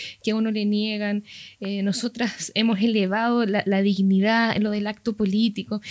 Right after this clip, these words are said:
En fin, yo creo que ha sido este podcast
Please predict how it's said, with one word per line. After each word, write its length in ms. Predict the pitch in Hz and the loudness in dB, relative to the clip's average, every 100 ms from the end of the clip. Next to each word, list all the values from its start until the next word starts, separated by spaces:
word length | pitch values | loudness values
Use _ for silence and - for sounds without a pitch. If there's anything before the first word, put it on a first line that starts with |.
| - - | -12 -4
En 120 | 214 | -2
fin, 320 | - 262 233 - - | 0 2 2 -2 -4
yo 140 | 220 226 | 0 2
creo 200 | 247 262 | 4 4
que 60 | |
ha 40 | 269 | 4
sido 720 | - 254 262 269 277 277 294 - - - | 4 4 4 2 0 -2 -6 -16 -20 -4
este 260 | - - 254 | -2 0 -2
podcast 680 | - 240 - 269 214 - | -2 -4 -4 -4 -2 -4